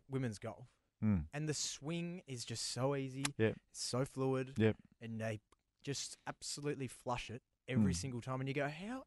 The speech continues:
Speaker 1: on earth
Speaker 2: I
Speaker 1: are they
Speaker 2: know.
Speaker 1: making it look that easy?"
Speaker 2: Yeah, well, look, look, yeah, golf.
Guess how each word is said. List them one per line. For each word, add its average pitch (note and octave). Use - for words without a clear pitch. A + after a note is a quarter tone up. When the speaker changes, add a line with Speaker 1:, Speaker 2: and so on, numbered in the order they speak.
Speaker 1:
on F3+
earth A#2+
Speaker 2:
I F#2+
Speaker 1:
are F#2+
they F#2+
Speaker 2:
know. F#2+
Speaker 1:
making C3+
it A2+
look B2+
that A2+
easy?" G2
Speaker 2:
Yeah, C3
well, C3
look, C3+
look, B2
yeah, C#3+
golf. D#3